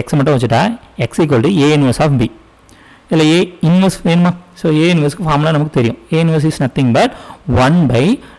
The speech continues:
determinant of A into adjoint A. So determinant of A find out பண்ணுங்க. Determinant of A find out பண்ணா என்ன ஆன்சர் வரும்னா six. It's not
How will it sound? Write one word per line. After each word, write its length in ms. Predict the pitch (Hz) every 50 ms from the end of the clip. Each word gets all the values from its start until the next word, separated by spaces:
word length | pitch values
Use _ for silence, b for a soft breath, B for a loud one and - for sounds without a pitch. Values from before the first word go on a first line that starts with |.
| B - 135
determinant 300 | 139 151 160 165 165 165 156
of 60 | 170 160
A 40 | 160 156
into 200 | 143 - 233 320 381 - 139
adjoint 260 | 120 131 123 113 113 110
A. 20 | - - - _ - _ -
So 60 | - 131 123
determinant 380 | 139 139 175 180 180 170 160 156
of 80 | - - 131
A 120 | 135 180 - -
find 160 | 139 131 127
out 80 | 117 - 120
பண்ணுங்க. 180 | 117 113 139 - - B B B B B
Determinant 340 | - 135 143 147 143 143 139 131
of 60 | - 147
A 20 | 170 160
find 160 | - 131 127 127
out 100 | 120 -
பண்ணா 160 | 127 120 139 175 165
என்ன 120 | 143 143 143 135 127
ஆன்சர் 200 | 127 131 131 131 120
வரும்னா 220 | 117 113 123 185 233 - -
six. 220 | - 127 - - - - _ _ _ _ _ _ - - _ _ -
It's 120 | - - -
not 100 | 160